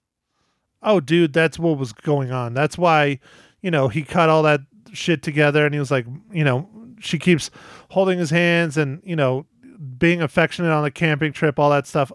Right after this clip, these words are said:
Oh, yeah. There was something going on. They might not have been having sex, but there was something big time going on. And she admits it later.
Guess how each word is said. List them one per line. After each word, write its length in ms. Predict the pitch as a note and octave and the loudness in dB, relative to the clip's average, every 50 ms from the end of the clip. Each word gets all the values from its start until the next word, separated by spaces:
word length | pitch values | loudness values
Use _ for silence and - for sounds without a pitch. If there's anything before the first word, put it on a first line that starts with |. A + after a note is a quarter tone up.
| _ - | _ -4
Oh, 80 | D#3 D#3 | -2 -2
yeah. 220 | C#3+ A#2 G2 - _ _ _ _ - _ _ _ | -2 -4 -8 -14 _ _ _ _ -20 _ _ _
There 160 | _ E3 F3 G3 | _ 2 2 4
was 160 | G#3+ F3 - | 2 2 2
something 300 | - F#3+ E3 D3 F3+ D#3+ | 0 0 0 0 -2 2
going 200 | D3+ D3 C#3+ C#3 | 2 2 2 2
on. 140 | C3 B2+ A#2+ | 0 -2 -2
They 100 | C3 C3+ | -4 -2
might 240 | D3+ F3 F#3+ F#3+ | 2 2 2 2
not 160 | F#3 F#3 F#3 F3+ | 2 2 0 2
have 60 | D#3+ | 2
been 120 | E3+ D#3 | 2 2
having 300 | D3 D#3+ E3+ D#3+ D3+ C3+ | 4 2 2 2 0 -6
sex, 400 | A#2 - E3+ D3 C#3 C3+ - - | -4 0 2 2 2 2 0 -6
but 160 | - - C#3 | -6 -4 -2
there 100 | C#3 C#3 | 0 0
was 120 | C3+ B2 - | 0 0 -2
something 360 | - D3 C3 - D3 C3+ B2+ - _ - - _ _ _ _ _ - | -4 -4 -2 -4 -6 -6 -6 -12 _ -20 -20 _ _ _ _ _ 0
big 220 | F3 F3 D#3+ C3+ | 2 2 2 2
time 240 | - E3+ D#3 D3+ C#3+ | 2 2 2 2 2
going 300 | C#3 D3 C#3 C3+ C3 C3 | 2 2 2 2 0 -2
on. 160 | B2 B2 A#2 | -2 -4 -4
And 200 | B2 B2 C3+ B2+ | -4 -4 -4 -2
she 140 | - G#3+ A3 | 0 0 0
admits 380 | A#3 A#3 C4 D#4+ D#4+ - - | 0 0 0 0 0 0 0
it 180 | - B2 A2 _ _ | -2 -2 -2 _ _
later. 420 | F3 A3 C#4 C#4 - A2 G2+ - | -2 0 0 0 -2 -6 -8 -14